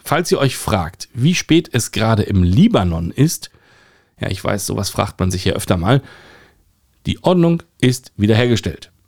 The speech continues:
Mit der Zeitumstellung im Frühling kam das Chaos, weil Regierungschef Mikati der Meinung war, man könnte die Zeitumstellung ja später durchführen als der Rest der Welt. Und das drei Tage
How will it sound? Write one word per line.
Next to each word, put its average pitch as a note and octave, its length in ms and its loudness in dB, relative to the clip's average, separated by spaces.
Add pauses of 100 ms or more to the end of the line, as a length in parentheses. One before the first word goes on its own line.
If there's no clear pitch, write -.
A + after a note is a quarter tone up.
(1120)
Mit C#3 140 2
der E3 120 2
Zeitumstellung C#3+ 600 2
im F#2 140 -2
Frühling F2+ 300 2
kam E2+ 200 -2
das A#2+ 200 0
Chaos, D#2+ 360 -8
weil F2 160 2
Regierungschef G2 720 0
Mikati B2+ 460 0
der F2 120 0
Meinung G2+ 420 2
war, F#2 180 0 (440)
man B2 160 -2
könnte F#2 260 -2
die G#2 140 -2
Zeitumstellung E2+ 760 -2
ja G#2 260 2
später G3 400 0
durchführen G#2+ 540 2
als B2+ 200 -4
der D3+ 160 0
Rest - 220 -4
der D#2 120 -6
Welt. - 280 -12 (280)
Und A2+ 180 0
das A2 280 0
drei G#3 220 0
Tage G2+ 460 0